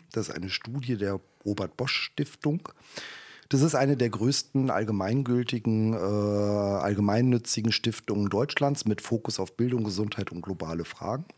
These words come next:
Und, äh, die hat, äh, im Mai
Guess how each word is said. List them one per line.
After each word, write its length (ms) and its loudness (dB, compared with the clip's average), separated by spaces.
Und, 560 4
äh, 300 2
die 240 0
hat, 420 -2
äh, 420 0
im 140 2
Mai 320 0